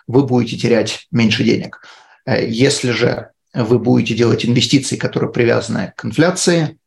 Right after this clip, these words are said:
а обычные инвестиции, которые привязаны к инфляции, это commodities,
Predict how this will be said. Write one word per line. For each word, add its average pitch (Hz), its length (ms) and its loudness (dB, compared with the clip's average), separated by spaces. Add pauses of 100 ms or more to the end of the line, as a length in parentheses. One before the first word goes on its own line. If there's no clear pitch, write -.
(140)
а 117 120 -2
обычные 117 400 0
инвестиции, 113 400 -2
которые - 320 -4
привязаны 113 400 -2
к - 60 -8
инфляции, 117 540 -2
это - 480 -6
commodities, 147 680 0